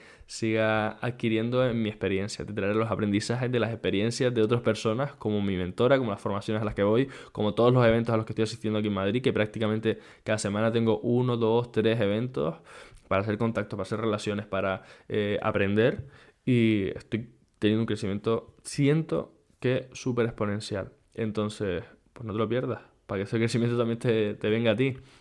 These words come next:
Guarda del podcast y nos vemos en unas semanitas. No sé decirte cuándo, pero no, no te voy a decir, no te voy a decir, de hecho, no te voy a decir. Re-, guarda del podcast con paciencia,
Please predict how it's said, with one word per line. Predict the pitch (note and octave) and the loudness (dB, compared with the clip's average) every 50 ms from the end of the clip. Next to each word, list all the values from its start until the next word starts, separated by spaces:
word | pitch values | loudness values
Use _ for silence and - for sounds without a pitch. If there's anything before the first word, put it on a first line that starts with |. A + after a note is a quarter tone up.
| _ _ | _ _
Guarda | - - G2+ A2+ A#2+ A#2+ | 0 2 4 4 4 4
del | A#2 A2+ A2 | 4 2 2
podcast | - B2+ B2+ B2+ B2+ C#3 C3+ - - - - | 2 0 0 0 -2 -4 -4 -4 -6 -8 -6
y | - | -4
nos | A2+ G#2 | 0 2
vemos | G#2 G#2 A2 A#2+ A2+ | 2 2 2 2 0
en | A2+ | 0
unas | A2+ A2+ A2+ | -2 -2 -4
semanitas. | - - A2 G#2+ A2 A2 G#2 - A2+ - - - _ | -4 -4 -2 -2 -2 -2 -2 -4 -6 -6 -8 -12 _
No | - G#2+ A#2 B2+ | -2 0 0 2
sé | B2+ - B2+ | 2 2 2
decirte | A#2+ A2 B2+ A2+ A2 G2+ G2 G2 | 2 2 0 0 0 -2 -2 0
cuándo, | A2 A2+ A#2 C#3 D#3 F#3 G#3+ - - - - - - - - - - | 0 0 0 0 -2 -4 -6 -10 -14 -20 -20 -20 -20 -20 -20 -20 -10
pero | - - G#2 G#2 G#2 G2+ G2+ G2+ G2+ G2+ G2+ G2+ G#2 G#2 G#2 A2 - - - - - _ _ _ - - - | -4 -2 0 2 2 4 4 2 2 2 2 0 0 -2 -4 -6 -8 -12 -20 -20 -20 _ _ _ -20 -18 -10
no, | - - - - - - - - - - _ _ | -8 -6 -6 -6 -6 -8 -8 -10 -10 -12 _ _
no | - - - - - - - C3 F#3 E3 | -14 -12 -12 -12 -12 -6 0 2 4 6
te | D3 | 8
voy | A#2 | 8
a | |
decir, | G#2+ G#2+ - G#2 - | 8 6 4 0 -2
no | B2 C3 | 0 2
te | C#3 | 4
voy | B2 | 4
a | G#2+ | 4
decir, | G#2 - A2 G2+ | 4 2 -2 0
de | G2+ F#2+ | 0 0
hecho, | E2+ - F2 | 0 0 -2
no | G#2+ A#2 | 0 2
te | B2 | 4
voy | A#2 G#2 | 4 4
a | |
decir. | F#2 - - - - | 2 0 -4 -10 -8
Re-, | - G2 - - - _ - - _ - | -8 -8 -8 -8 -12 _ -20 -20 _ 0
guarda | - B2+ C3+ C#3+ C#3 | 6 8 8 8 8
del | B2 A#2 G#2 G#2 | 8 6 4 2
podcast | - B2+ C#3 C#3 - C#3+ D#3 - - - | 0 -2 -2 -2 -4 -6 -6 -6 -8 -6
con | - A#2 A2 G#2 | -4 -2 -2 0
paciencia, | G#2+ - G#2+ - - B2+ C3 D3 D3 - - D3+ C#3+ | -2 -2 -4 -2 -2 0 0 0 0 0 -2 -2 -2